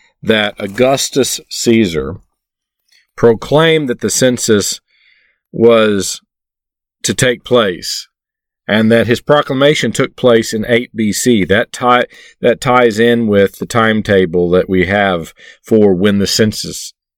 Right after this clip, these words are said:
those census took place. But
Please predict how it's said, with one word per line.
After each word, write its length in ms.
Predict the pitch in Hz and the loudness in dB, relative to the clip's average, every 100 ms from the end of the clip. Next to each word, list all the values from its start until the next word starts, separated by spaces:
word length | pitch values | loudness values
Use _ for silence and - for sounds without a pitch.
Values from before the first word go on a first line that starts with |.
| _ | _
those 360 | 90 95 98 - | -2 0 0 0
census 580 | 110 - - 90 - | -2 -2 -6 -6 -6
took 300 | - - - | -4 -4 -4
place. 520 | - 120 104 - - - _ _ _ _ _ _ _ _ _ _ _ - | -4 0 0 -2 -12 -16 _ _ _ _ _ _ _ _ _ _ _ -8
But 420 | 113 170 156 - | 0 2 0 -2